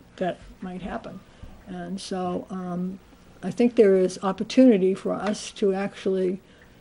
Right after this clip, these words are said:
take care of the drainage at the beach properly and environmentally safe to do th-, to do that. So it's possible. It's possible.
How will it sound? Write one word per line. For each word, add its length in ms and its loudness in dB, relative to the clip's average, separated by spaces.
take 180 -2
care 240 -2
of 100 0
the 60 -2
drainage 460 -4
at 140 -6
the 60 -2
beach 320 -4
properly 540 -6
and 440 -10
environmentally 960 -4
safe 380 -10
to 100 -10
do 200 -6
th-, 120 -10
to 120 -8
do 160 -8
that. 320 -12
So 400 -6
it's 160 -14
possible. 560 -10
It's 140 -10
possible. 480 -18